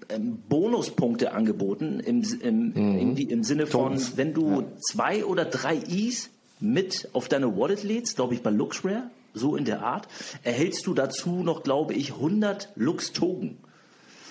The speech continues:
Speaker 1: Und diese Lux-Token
Speaker 2: Ja, ja, irgendwie so.
Speaker 1: sind in kurzer
Speaker 2: Mhm.
Speaker 1: Zeit um circa zweihundert Prozent gewachsen. Der Kurs ist explodiert. Das
Speaker 2: Mhm.
Speaker 1: ist unglaublich, also wirklich crazy.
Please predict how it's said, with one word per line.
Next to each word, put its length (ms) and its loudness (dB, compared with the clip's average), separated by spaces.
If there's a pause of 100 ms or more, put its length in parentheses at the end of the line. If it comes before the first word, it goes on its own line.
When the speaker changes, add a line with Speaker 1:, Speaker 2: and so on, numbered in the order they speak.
(440)
Speaker 1:
Und 180 0
diese 180 2
Lux-Token 400 2
Speaker 2:
Ja, 160 2
ja, 60 -2
irgendwie 240 -4
so. 120 -8
Speaker 1:
sind 180 2
in 120 0
kurzer 360 0
Speaker 2:
Mhm. 40 -8
Speaker 1:
Zeit 440 0 (240)
um 280 0 (280)
circa 400 2
zweihundert 460 0
Prozent 560 -2 (120)
gewachsen. 640 -4 (180)
Der 80 0
Kurs 320 0
ist 120 -4
explodiert. 600 -6 (720)
Das 220 2
Speaker 2:
Mhm. 80 0
Speaker 1:
ist 140 -8 (140)
unglaublich, 720 2
also 200 0
wirklich 320 -2
crazy. 440 0